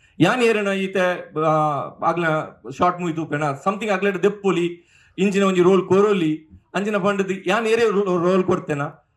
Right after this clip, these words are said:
ಆಗ್ಲಿ ಇನಿ ಮುಟ್ಲ ಎಂಕ್ ಸ್ಯಾಟಿಸ್ಫ್ಯಾಕ್ಷನ್ ಕೊಡ್ತೇವೆ. ದಯಪಂಡ ಏರ್ಲ, ಈ ಫಿಲ್ಮ್ ಉಂತುಲೆ ಧರ್ಮಚಾವಡಿನ, ಪ್ರತಿ ಒರಿ ಹೊಸ ಕಲಾವಿದೆಲ ನಿಗ್ಲೆ ಗಾಯ ಎಲ್ಲ ಸ್ಕ್ರೀನ್ ಹಿಡ್ದು ನಿಗ್ಲು ಪಿದೈ ಬಣ್ಣಗ, ಓ, ಮಿ-, ಆ ನಿಗ್ಲು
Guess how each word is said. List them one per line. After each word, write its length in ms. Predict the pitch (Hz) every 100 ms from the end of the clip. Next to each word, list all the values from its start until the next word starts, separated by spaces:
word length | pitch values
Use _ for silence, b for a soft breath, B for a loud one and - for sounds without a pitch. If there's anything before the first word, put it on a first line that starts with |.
| -
ಆಗ್ಲಿ 280 | 156 180 196
ಇನಿ 280 | 196 190 247
ಮುಟ್ಲ 240 | 247 226
ಎಂಕ್ 140 | 214 180
ಸ್ಯಾಟಿಸ್ಫ್ಯಾಕ್ಷನ್ 600 | 180 156 160 160 156 143
ಕೊಡ್ತೇವೆ. 540 | 131 - 117 - -
ದಯಪಂಡ 280 | 160 185 214 -
ಏರ್ಲ, 360 | 185 233 196 - 170
ಈ 260 | 190 202 247
ಫಿಲ್ಮ್ 240 | 220 226
ಉಂತುಲೆ 360 | 202 196 175 135
ಧರ್ಮಚಾವಡಿನ, 600 | 151 175 175 170 147 123 107 b b b
ಪ್ರತಿ 380 | 196 220 254 233
ಒರಿ 260 | 202 226
ಹೊಸ 360 | 247 - 214 208
ಕಲಾವಿದೆಲ 580 | 196 190 190 190 185 196 220 - _ -
ನಿಗ್ಲೆ 240 | 180 196
ಗಾಯ 200 | 190 180
ಎಲ್ಲ 300 | 180 190 190
ಸ್ಕ್ರೀನ್ 280 | 170 - 190
ಹಿಡ್ದು 200 | 185 165
ನಿಗ್ಲು 240 | 175 170 165
ಪಿದೈ 320 | - 185 214
ಬಣ್ಣಗ, 340 | 190 185 180 214 - b b 175
ಓ, 20 | 160 - - -
ಮಿ-, 80 | 185
ಆ 140 | 180
ನಿಗ್ಲು 560 | 185 175 170 185 -